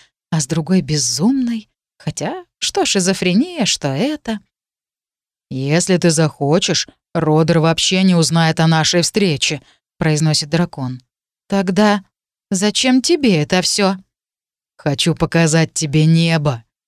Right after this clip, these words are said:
как само собой разумеющееся говорит Грон. «И это все?»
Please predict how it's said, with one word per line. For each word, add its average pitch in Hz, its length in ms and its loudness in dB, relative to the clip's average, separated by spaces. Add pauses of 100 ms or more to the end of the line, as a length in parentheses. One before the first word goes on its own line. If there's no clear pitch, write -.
(180)
как 151 180 -4
само 147 260 -6
собой 151 300 -2
разумеющееся 165 800 0
говорит 160 360 2
Грон. 160 340 2 (640)
«И 185 140 2
это 190 280 2
все?» 277 320 0